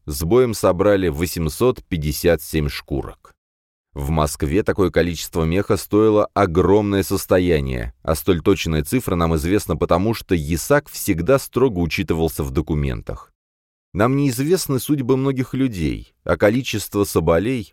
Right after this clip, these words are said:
пупков собольих и прочих лисичонок по документам из архивов Якутского острога можно восстановить с поразительной точностью почти за каждый год.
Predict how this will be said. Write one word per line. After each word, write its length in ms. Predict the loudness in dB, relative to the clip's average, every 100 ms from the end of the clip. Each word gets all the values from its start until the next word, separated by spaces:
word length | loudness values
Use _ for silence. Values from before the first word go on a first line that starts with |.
| -6
пупков 400 | -6 0 0 2
собольих 640 | 0 0 0 -2 -6 -8 -6
и 100 | -4
прочих 540 | 2 2 2 -4 -4
лисичонок 680 | -6 -4 -6 -2 0 0 0
по 100 | -2
документам 580 | 0 -2 0 0 0 0
из 80 | 2
архивов 500 | 0 0 -2 -2 -2
Якутского 520 | -4 -4 -4 0 0
острога 420 | 0 0 0 0
можно 360 | 0 -2 -2 -2
восстановить 580 | -2 -4 -2 -2 -2 -8
с 100 | -2
поразительной 640 | 0 0 -4 -8 -6 -4
точностью 640 | -2 -4 -4 -8 -4 -6
почти 460 | -2 -2 -2 -6 -4
за 180 | -2 -4
каждый 400 | -2 -6 -4 -8
год. 420 | -6 -8 -10